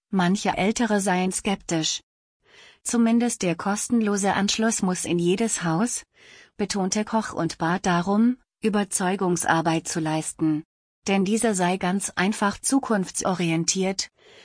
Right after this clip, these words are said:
ob für Bewohner, die störungsfrei auch bei Unwetter fernsehen wollten,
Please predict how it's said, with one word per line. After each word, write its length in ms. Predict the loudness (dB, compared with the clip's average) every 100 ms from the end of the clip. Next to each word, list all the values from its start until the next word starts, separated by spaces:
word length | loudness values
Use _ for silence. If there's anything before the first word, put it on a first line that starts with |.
| -10 -6
ob 180 | -6
für 180 | -4 -2
Bewohner, 600 | -2 0 0 2 2 0 -6 _
die 120 | -2 0
störungsfrei 800 | 0 0 2 0 -2 -2 0 0
auch 180 | 0
bei 220 | 0 -2 2
Unwetter 480 | 2 2 2 0
fernsehen 680 | 0 0 0 0 2 2 2
wollten, 520 | 2 -2 -2 -2 -2